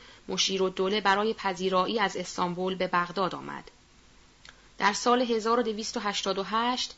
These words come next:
به تهران احضار شد. نخست به وزارت عدلیهٔ اعظم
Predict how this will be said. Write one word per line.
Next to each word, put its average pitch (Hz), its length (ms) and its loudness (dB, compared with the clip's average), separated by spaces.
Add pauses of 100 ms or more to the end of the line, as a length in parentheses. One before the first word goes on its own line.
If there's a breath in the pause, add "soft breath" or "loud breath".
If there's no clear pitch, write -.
به 190 100 -4
تهران 202 560 0
احضار 180 460 -2
شد. - 320 -6 (1200)
نخست 226 640 -2
به 190 100 -2
وزارت 185 640 0
عدلیهٔ 185 560 0
اعظم 196 500 0